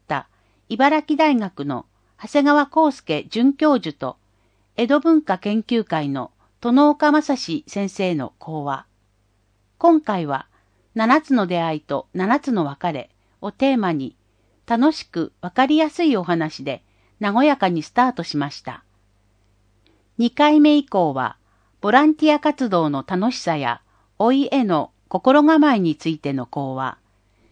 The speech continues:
市内巡りや餃子作りの交流会など、受講者とスタッフが交流を図りながら実施しました。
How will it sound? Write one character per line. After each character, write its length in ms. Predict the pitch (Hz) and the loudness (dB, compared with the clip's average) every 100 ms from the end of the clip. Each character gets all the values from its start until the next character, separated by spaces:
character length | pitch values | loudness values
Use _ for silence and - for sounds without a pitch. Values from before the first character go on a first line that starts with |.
| _ _ | _ _
市 160 | - 262 | 0 4
内 240 | 311 311 | 6 6
巡 340 | 311 277 208 | 6 4 2
り 60 | 160 | -2
や 200 | 135 - _ - | -4 -6 _ -4
餃 260 | 220 262 277 | 2 4 4
子 160 | 302 | 2
作 220 | 294 247 | 0 -2
り 100 | 202 | -2
の 140 | 160 147 | -2 -2
交 200 | 214 269 311 | 0 2 2
流 140 | 311 | 2
会 220 | - 165 | 0 -2
な 160 | 147 131 | -4 -8
ど、 180 | 127 - _ _ _ _ _ - | -12 -14 _ _ _ _ _ -10
受 120 | 214 | -4
講 260 | - 311 | 2 2
者 180 | 285 185 | 2 -4
と 180 | - 151 | -4 -8
ス 100 | - | 0
タ 140 | 269 | 2
ッ 60 | 277 | 2
フ 220 | - 175 | -2 -8
が 200 | 147 123 - _ | -6 -8 -14 _
交 240 | - 277 | 0 2
流 180 | 269 269 | 2 2
を 140 | 262 240 | 2 0
図 260 | 214 233 | -2 -2
り 120 | 233 | 0
な 120 | 233 226 | 0 0
が 120 | 160 | -2
ら 200 | 135 - _ | -4 -6 _
実 80 | 175 | -14
施 200 | - 175 | -10 -12
し 120 | - | -6
ま 140 | 165 170 | -6 -6
し 120 | - | -12
た。 200 | - | -18